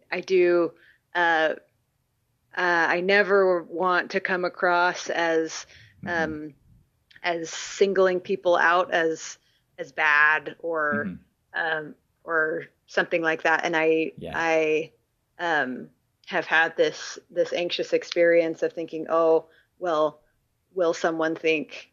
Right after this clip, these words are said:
Speaker 1: um, that I'm calling out everyone who's concerned about an economic downturn,
Speaker 2: Yeah.
Speaker 1: um,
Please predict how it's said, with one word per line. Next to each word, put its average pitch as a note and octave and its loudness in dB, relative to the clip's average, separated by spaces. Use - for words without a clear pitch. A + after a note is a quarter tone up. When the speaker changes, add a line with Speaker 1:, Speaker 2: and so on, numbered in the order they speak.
Speaker 1:
um, D3 -2
that E3 4
I'm D3+ 2
calling E3 0
out D#3+ 4
everyone E3 2
who's D#3 -6
concerned D#3 -4
about D3 0
an E3 -4
economic D3+ -2
downturn, - -4
Speaker 2:
Yeah. - -8
Speaker 1:
um, D#3 0